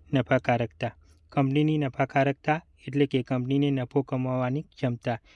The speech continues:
જે કંપનીની નફાકારકતા વધુ હશે તે ધંધામાં શેરની કિંમત વધુ ઊંચી હશે અને જે ધંધામાં નફાકારકતા ઓછી હશે તે ધંધામાં શેરનું મૂલ્ય ઓછું નક્કી થ-, જોવા મળશે.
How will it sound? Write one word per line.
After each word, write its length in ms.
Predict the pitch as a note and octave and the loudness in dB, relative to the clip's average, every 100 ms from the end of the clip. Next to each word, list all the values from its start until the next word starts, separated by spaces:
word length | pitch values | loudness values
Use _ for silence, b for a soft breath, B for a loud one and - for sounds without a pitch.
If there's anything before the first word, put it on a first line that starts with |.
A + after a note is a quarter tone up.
| b b D3 | b b 2
જે 80 | |
કંપનીની 500 | C#3+ C#3+ B2+ C3 C3+ | 2 2 0 0 0
નફાકારકતા 720 | C3+ B2 C3+ B2+ B2+ A#2+ - | -2 -2 -2 0 -2 -2 -6
વધુ 300 | A#2+ A#2 B2+ | -6 -4 -2
હશે 360 | B2+ C3 C#3+ D#3 - B B - | -2 0 0 -2 -4 B B 0
તે 100 | C3+ | 2
ધંધામાં 540 | C3+ B2+ B2+ B2+ A#2+ | 2 2 0 -2 -4
શેરની 380 | - C3 B2+ B2+ | -2 0 0 -2
કિંમત 460 | - B2 A#2+ - E3 - | -4 -4 -4 -10 -12 -6
વધુ 200 | A#2+ C3+ | -2 0
ઊંચી 300 | C3 - C3+ | 0 0 -2
હશે 380 | C3+ C3 D#3 E3 b b b b - | -2 -2 -4 -4 b b b b 0
અને 240 | D3+ C3 | 2 2
જે 340 | A#2 C3+ D3 D3 - | 2 4 4 2 -4
ધંધામાં 500 | C3 B2+ B2+ B2+ D3 - _ _ | -2 2 0 0 -4 -12 _ _
નફાકારકતા 680 | C#3 B2+ B2+ - A#2+ A2+ A#2+ | -2 2 0 0 -2 -4 -6
ઓછી 380 | A#2 A2+ C#3+ C#3 | -6 -4 0 0
હશે 300 | B2+ D3 E3 b b b | 0 -2 -2 b b b
તે 120 | C#3+ C#3 | 2 4
ધંધામાં 540 | C3+ B2+ B2 B2 D3 | 2 0 -2 -4 -6
શેરનું 380 | - C#3 B2+ B2+ | -6 -4 -2 -2
મૂલ્ય 380 | B2 A#2 A#2 D#3+ - b b _ _ _ _ - | -4 -4 -6 -8 -10 b b _ _ _ _ 0
ઓછું 260 | C#3+ - C#3+ | 0 2 0
નક્કી 320 | B2+ - B2 | 0 -4 -8
થ-, 140 | - - | -8 -4
જોવા 220 | C3 A#2+ | -2 0
મળશે. 420 | A#2 A2 - | -4 -8 -10